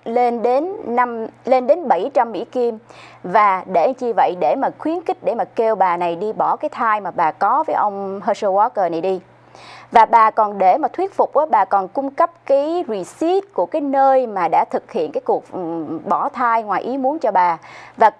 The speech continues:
cộng thêm cái tấm check mà có cái chữ ký của ông này ở trên đó. Và cộng thêm tấm thiệp chúc là bà này mau chóng được bình phục. Thì ngay khi cái thông tin này nổ ra thì quý vị phải hình dung rồi, cử tri người ta cảm thấy ngơ ngác lắm.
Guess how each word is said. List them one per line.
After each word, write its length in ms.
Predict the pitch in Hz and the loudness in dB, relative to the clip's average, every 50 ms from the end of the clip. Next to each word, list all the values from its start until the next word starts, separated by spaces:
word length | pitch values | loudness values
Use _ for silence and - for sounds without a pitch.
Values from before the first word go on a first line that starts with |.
| _ _ _ _ _ | _ _ _ _ _
cộng 260 | - 208 190 196 214 | 4 4 4 4 0
thêm 220 | - 277 285 277 277 | -4 -2 -2 -2 -2
cái 80 | 330 | -2
tấm 200 | - 320 294 349 349 | 0 0 0 0 -4
check 260 | - - 381 807 - | 2 2 2 2 2
mà 100 | 254 202 | -2 -6
có 220 | - - 233 277 330 | -4 0 0 0 0
cái 140 | - - | 0 -4
chữ 220 | - - 214 180 233 240 _ | -4 -4 -6 -6 -6 -8 _
ký 240 | - 311 349 381 466 480 | -4 -2 0 2 2 2
của 80 | 392 | 0
ông 220 | - - 254 240 233 | -2 -2 -2 -2 -2
này 140 | 208 185 180 | -2 0 -2
ở 80 | 208 | -2
trên 220 | 240 - 247 233 233 | -2 -2 -4 0 2
đó. 300 | 220 220 240 285 330 - - - - - - - | 2 2 2 0 -2 -6 -10 -18 -20 -20 -4 -2
Và 80 | 202 - | -2 -2
cộng 340 | - - 208 190 196 247 | 2 4 4 4 4 2
thêm 220 | - - 302 277 269 | -2 -4 -4 -2 0
tấm 200 | - 330 370 349 | -2 -2 -2 -2
thiệp 300 | - 302 214 185 185 - - - - | -2 -2 0 0 -2 -4 -10 -10 -4
chúc 220 | - 359 392 - - | -2 -2 -2 -2 -2
là 120 | 226 190 | -2 0
bà 220 | - 196 185 180 180 | 2 2 2 2 0
này 160 | 180 175 175 | -2 -4 -2
mau 220 | 190 214 226 220 | -2 -2 -2 -2
chóng 260 | - 226 202 226 294 | -2 -2 -2 -2 -2
được 140 | 262 226 - | -4 -6 -4
bình 160 | 180 180 165 | -6 -6 -6
phục. 220 | - - 202 175 - _ _ _ - - - - - - | -4 -4 -4 -4 -4 _ _ _ -20 -20 -20 -20 -12 -6
Thì 120 | - 214 | -6 -4
ngay 240 | 180 190 185 220 233 | -2 0 0 0 0
khi 120 | 220 - 226 | 0 -2 -4
cái 100 | 247 254 | -4 -2
thông 200 | - 240 220 214 | -2 -4 -4 -4
tin 200 | - 226 220 202 | -4 -4 -2 -2
này 140 | 180 170 | -4 -4
nổ 300 | 170 165 175 180 214 294 277 240 | -2 -2 0 0 0 0 0 0
ra 180 | 240 226 214 | 0 0 -2
thì 80 | 202 190 | -2 -4
quý 80 | 247 | -6
vị 180 | 240 208 170 185 | -4 -4 -6 -4
phải 140 | - 240 254 | -4 -6 -4
hình 180 | 247 202 175 | -4 -4 -4
dung 200 | 170 208 214 208 | -4 -4 -4 -4
rồi, 260 | 196 196 190 185 180 180 | -2 0 0 0 0 0
cử 200 | - 175 175 - - | -2 -4 -6 -4 -2
tri 140 | 247 220 214 | -2 -2 -2
người 140 | 208 180 | -4 -4
ta 200 | 175 - 214 202 | -2 -2 -2 0
cảm 200 | 202 190 175 220 | 0 -2 -4 -4
thấy 100 | 269 294 | -4 -6
ngơ 220 | 277 247 220 214 208 | -4 -2 -2 -2 -2
ngác 280 | 214 233 254 311 320 | 0 0 -2 0 0
lắm. 160 | 311 302 330 | -2 -2 -4